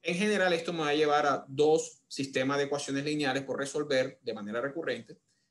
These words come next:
eh, y en paralelo, aquellas que dependen de la información que proviene de la discrepancia entre las observaciones y lo que me dice el modelo en el tiempo K,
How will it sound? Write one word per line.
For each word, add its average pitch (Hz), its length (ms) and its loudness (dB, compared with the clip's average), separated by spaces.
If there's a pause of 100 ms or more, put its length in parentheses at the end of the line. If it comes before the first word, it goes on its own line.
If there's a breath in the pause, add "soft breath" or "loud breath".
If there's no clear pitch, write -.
(200)
eh, 117 400 0
y 131 80 0
en 131 100 -2
paralelo, 147 640 0 (220)
aquellas 156 520 2
que 160 140 2
dependen 147 680 0
de 139 80 0
la 123 60 0
información 127 580 -6
que 151 120 0
proviene 143 580 0
de 123 100 -4
la 117 120 -4
discrepancia 120 640 -6
entre 160 180 -4
las 160 80 0
observaciones 147 640 -4
y 123 60 -4
lo 110 100 -6
que 117 100 -10
me 110 120 -8
dice 113 180 -8
el 151 60 -4
modelo 143 260 -2
en 113 80 -4
el 104 100 -8
tiempo 135 300 -2
K, 156 320 0